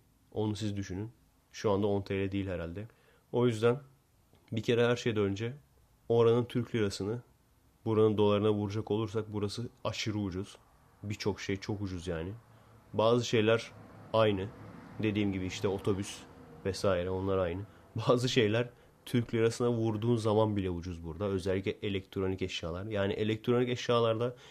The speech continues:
bize o kadar kol sokuyorlar ki. Biz zaten biliyorduk bunu. Ama buraya gelince insan fark edince ben direkt şeye baktım. İstediğim bir telefon vardı. Viral olmasın şimdi. <laughs> Aynı model Türkiye'de iki bin iki yüz liraydı.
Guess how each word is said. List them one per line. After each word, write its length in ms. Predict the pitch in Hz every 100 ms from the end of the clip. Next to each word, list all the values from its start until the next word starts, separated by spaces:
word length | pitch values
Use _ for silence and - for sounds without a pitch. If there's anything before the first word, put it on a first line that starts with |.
| - _
bize 160 | 110 107
o 160 | 110 -
kadar 380 | 117 131 127
kol 320 | - 113 110 101
sokuyorlar 680 | - 107 - 120 147 101
ki. 180 | - 90 - - _ _ -
Biz 140 | 120
zaten 400 | 135 139 135 131
biliyorduk 360 | 135 120 95 -
bunu. 260 | 101 139 - _ _ _
Ama 200 | 101 107
buraya 260 | 107 110 113
gelince 320 | 107 110 107
insan 320 | 101 95 104
fark 320 | 101 98 95 98
edince 420 | 107 107 98 117 _ _ _ _ _ -
ben 180 | 98 101
direkt 220 | 110 107
şeye 220 | - 107
baktım. 280 | 98 - 90
İstediğim 380 | 90 - 95 98
bir 60 |
telefon 420 | - 92 90 98 92
vardı. 340 | 87 87 110 - _ _ _ _ _ -
Viral 320 | 104 110 110
olmasın 400 | 113 113 107 -
şimdi. 380 | 101 104 104 120 - 139 117 113 - - -
<laughs> 640 | - - _ _ _ _
Aynı 280 | 110 120 127
model 360 | 113 95 113 127 - _ _ _ _ _ _ _
Türkiye'de 460 | - 117 104 104 117
iki 200 | 107 110
bin 100 | 113
iki 180 | 107 123
yüz 200 | 107 95
liraydı. 400 | 92 87 98 139